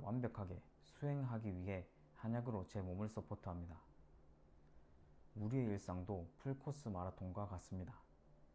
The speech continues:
환자분들께서 겪으시는 일상의 무게도 제가 달리는 마라톤만큼이나 무겁다는 것을 잘 압니다.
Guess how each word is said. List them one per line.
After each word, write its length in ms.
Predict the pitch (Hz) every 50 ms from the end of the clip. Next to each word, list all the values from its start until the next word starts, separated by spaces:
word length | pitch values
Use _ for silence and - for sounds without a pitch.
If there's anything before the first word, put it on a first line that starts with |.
| - - - - - - - - -
환자분들께서 880 | - 120 123 131 143 143 156 160 156 147 131 123 - 113 107 107 101 -
겪으시는 640 | - 101 95 - - 110 107 127 117 117 113 113 117
일상의 400 | 123 123 120 - 127 123 120 110
무게도 540 | 98 95 98 92 98 87 - 107 95 87 85
제가 240 | - 107 95 101 95
달리는 400 | - 104 107 107 110 101 95 87
마라톤만큼이나 1000 | 87 87 92 98 - - 117 107 107 113 117 - 104 98 95 92 98 95 87 - - - - - - - -
무겁다는 500 | - 98 101 113 113 110 107 98 101 98
것을 240 | 90 90 - - 95
잘 180 | - - 95 95
압니다. 380 | 87 87 87 87 90 87 85